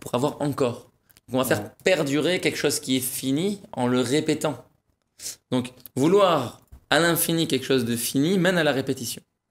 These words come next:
Speaker 1: À nouveau, match de foot, à nouveau, le divertissement, à nouveau, un téléfilm, à nouveau, euh, un di-, un,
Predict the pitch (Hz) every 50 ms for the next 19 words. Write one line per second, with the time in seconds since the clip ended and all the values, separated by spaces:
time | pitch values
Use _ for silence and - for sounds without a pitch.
0 | _ _ _ _ _ _ _ _ _ _ _ _ _ _ _ _ _ _ _ _
1 | _ _ - 120 131 131 120 107 104 98 107 110 113 107 110 113 110 - - -
2 | - - - - 123 123 127 123 107 104 104 110 117 113 113 120 117 - - -
3 | - 107 - - - 123 131 127 127 120 113 110 107 - - 117 117 - 117 117
4 | 117 113 - - - 113 - - 123 127 127 127 120 120 123 120 117 110 110 107
5 | 104 104 - - - - _ - 110 120 120 113 117 117 117 117 113 113 113 113
6 | 110 110